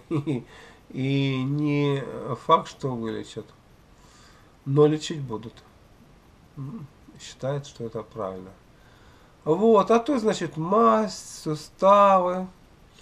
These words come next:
Потом, значит, по-моему, доктор Тайц на, из Германии на основе, значит, живокоста сделал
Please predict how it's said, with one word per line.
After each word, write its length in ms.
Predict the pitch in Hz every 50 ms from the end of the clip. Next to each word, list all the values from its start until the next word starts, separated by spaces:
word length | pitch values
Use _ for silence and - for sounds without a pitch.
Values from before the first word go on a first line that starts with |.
| - - - - _ _ _
Потом, 340 | 185 190 190 - 262 226 196
значит, 340 | 202 196 175 - 180 165
по-моему, 380 | - 175 170 180 170 170 160 156
доктор 480 | 156 165 160 147 - - 151 139 135 - - _
Тайц 640 | - 165 185 208 226 226 220 220 220 - - - - 339 330 311
на, 1000 | 208 180 175 170 165 160 160 160 160 160 160 170 - - - 123 - 165 160 156
из 120 | 147 143 151
Германии 580 | 147 151 165 180 185 170 165 165 165 156 160
на 180 | 156 156 156 151
основе, 400 | 147 147 - - 151 147 143 139
значит, 320 | 135 143 135 - - 139
живокоста 720 | 135 143 143 143 143 143 - - 147 139 143 - - 131 123
сделал 360 | 127 135 135 135 131 123